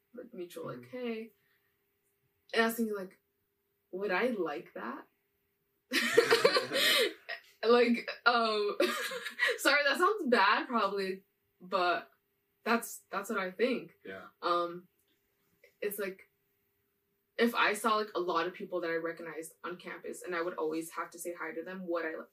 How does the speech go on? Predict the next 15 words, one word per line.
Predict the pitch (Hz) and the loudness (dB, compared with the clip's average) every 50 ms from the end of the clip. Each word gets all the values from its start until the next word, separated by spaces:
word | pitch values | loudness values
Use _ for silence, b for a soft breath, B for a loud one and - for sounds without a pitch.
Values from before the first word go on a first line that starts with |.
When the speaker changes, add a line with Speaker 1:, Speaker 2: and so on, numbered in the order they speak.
| _ | _
Speaker 1:
like | 170 170 - - - | -10 -10 -10 -10 -12
that? | - - - - _ _ | -18 -20 -20 -20 _ _
Would | 170 185 185 | -4 0 0
I | 180 165 | 2 0
Speaker 2:
Mm. | 156 156 | 0 -2
Speaker 1:
enjoy | - - - - | -6 -8 -12 -12
that? | - - - - _ - 110 | -12 -14 -16 -18 _ -12 -12
Speaker 2:
Mm. | 107 101 95 95 98 98 _ _ _ _ _ _ _ _ _ _ _ _ _ _ _ - | -10 -10 -12 -14 -18 -20 _ _ _ _ _ _ _ _ _ _ _ _ _ _ _ -16
Speaker 1:
And | 185 175 160 | -14 -12 -12
I | 160 165 | -10 -8
don't | 175 180 | -8 -8
know | 185 185 | -8 -10
if | 185 180 | -10 -10
I | 175 | -10
would. | 170 170 175 190 190 175 170 | -8 -8 -8 -8 -10 -12 -14